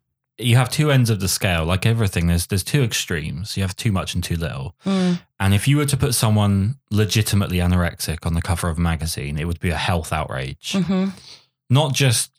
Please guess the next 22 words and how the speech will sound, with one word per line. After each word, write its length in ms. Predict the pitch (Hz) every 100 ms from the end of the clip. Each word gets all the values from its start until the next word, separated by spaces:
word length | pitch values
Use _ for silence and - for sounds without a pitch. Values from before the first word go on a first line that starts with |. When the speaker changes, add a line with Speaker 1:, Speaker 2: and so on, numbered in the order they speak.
| -
Speaker 1:
absolutely 540 | 110 85 - 101 95 87
disgusting 600 | 92 - 92 - 92 85
and 80 |
immoral 400 | 85 87 82 82 80
to 320 | - 85 87
promote 500 | - 92 92 85 - -
that 260 | 98 87 85
idea, 640 | 82 82 123 92 78 82 - - -
if, 180 | 120 -
if 200 | 113 -
it's 160 | 107 -
in 100 | 95
the 60 | 90
context 520 | 95 90 92 - 95
of, 80 | 87
"Look 140 | 85
at 60 | 78
this 120 | 87
person, 320 | - 80 - 80
aren't 100 | 71
they 80 |
wonderful?" 580 | 85 85 76 - - -